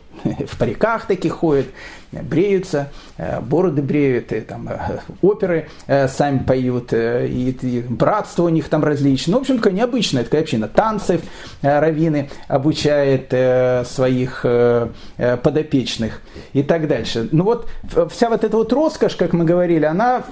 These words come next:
существовала с полным бесправием. То есть, как бы евреи жили, с одной стороны, в гетто, с другой стороны, они не имели права владеть собс-, собственностью, поэтому они всё арендовали. Более того, как я сказал, э, большинство членов общины,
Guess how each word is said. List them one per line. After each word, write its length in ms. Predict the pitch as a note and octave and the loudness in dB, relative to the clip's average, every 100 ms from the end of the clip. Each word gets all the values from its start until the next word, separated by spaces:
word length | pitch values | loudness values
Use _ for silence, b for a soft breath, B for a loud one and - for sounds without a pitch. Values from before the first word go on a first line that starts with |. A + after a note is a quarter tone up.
| D3 | 0
существовала 420 | G3 - A3 A#3 | 0 0 0 2
с 60 | A3 | 0
полным 320 | - A3+ G#3 | 2 2 4
бесправием. 640 | G3 A#3+ A#3+ G3 B2 G2+ G2 | 2 2 2 2 0 -2 -6
То 120 | G#2+ | -6
есть, 180 | G2+ - | -6 0
как 140 | C3+ | 2
бы 80 | C3 | 4
евреи 300 | D3+ E3+ G#3 | 4 4 4
жили, 260 | F#3 G3 F#3+ | 4 4 2
с 100 | F#3+ | 2
одной 220 | F3+ G3 | 0 2
стороны, 260 | G3+ G3+ | 2 2
в 80 | G3 | 2
гетто, 320 | F3 C4 G#3 | 4 2 2
с 60 | B2+ | 0
другой 260 | C#3 F#3 A3 | 2 2 2
стороны, 320 | E3+ D3+ D#3 | 0 2 2
они 220 | F3+ D#3 | 2 4
не 120 | D3 | 4
имели 200 | D3 F3 | 4 2
права 300 | E3 D#3 D#3+ | 2 2 4
владеть 340 | C3+ C3 D#3+ E3 | 4 4 2 4
собс-, 500 | F3+ F3 - C3 C#3 | 2 2 -2 0 0
собственностью, 540 | F#3 - A#2+ G2+ - | 0 -2 -4 -4 -2
поэтому 240 | C3+ C#3+ D#3+ | -2 0 2
они 100 | D#3+ | 2
всё 180 | - E3+ | 2 4
арендовали. 600 | D#3+ D#3 E3+ D3 G#2 - B B B B B B B - D#3+ | 2 2 2 0 -2 -6 B B B B B B B -4 2
Более 340 | F#3 C#4+ A#3 | 2 4 2
того, 260 | E3 C3+ C3 | 0 -2 0
как 180 | E3 G#3 | 2 2
я 80 | |
сказал, 580 | G3+ G#3+ G3+ B3+ A#3+ - - - | 2 0 2 2 2 -2 -16 -2
э, 400 | C#3+ D3 D3 C#3 B2+ | 0 2 2 0 2
большинство 720 | G#2 F#3+ - A3+ - G3+ C#3+ | 2 2 0 -2 0 2 2
членов 460 | - E3 E3+ C3 | 2 2 2 0
общины, 640 | C#3+ - - B3+ A3+ D3 C#3 | 0 0 2 2 2 0 -6